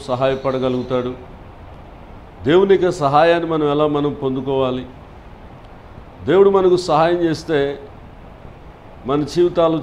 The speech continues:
చాలా సంతోషంగా ఉంటాయి, దేవుడు మనకు సహాయం చేస్తే మన జీవితాలు చాలా అద్భుతంగా ఉంటాయి, దేవుడు మనకు సహాయం చేస్తే మనం చాలా ఆశీర్వాదకరంగా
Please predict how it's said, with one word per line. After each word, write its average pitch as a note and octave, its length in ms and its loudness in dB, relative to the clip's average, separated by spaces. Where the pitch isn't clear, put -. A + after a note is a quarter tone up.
చాలా D3 140 0
సంతోషంగా C#3 640 -4
ఉంటాయి, A2 240 -6
దేవుడు G3 280 6
మనకు F3+ 280 2
సహాయం E3 400 0
చేస్తే D3+ 300 -2
మన B2 100 -2
జీవితాలు D#3+ 480 -2
చాలా C#3+ 200 2
అద్భుతంగా C#3+ 500 -2
ఉంటాయి, B2+ 240 -2
దేవుడు F#3+ 260 4
మనకు F3+ 180 2
సహాయం E3 360 2
చేస్తే D3+ 320 0
మనం C3 140 -6
చాలా D#3 220 4
ఆశీర్వాదకరంగా D3 760 0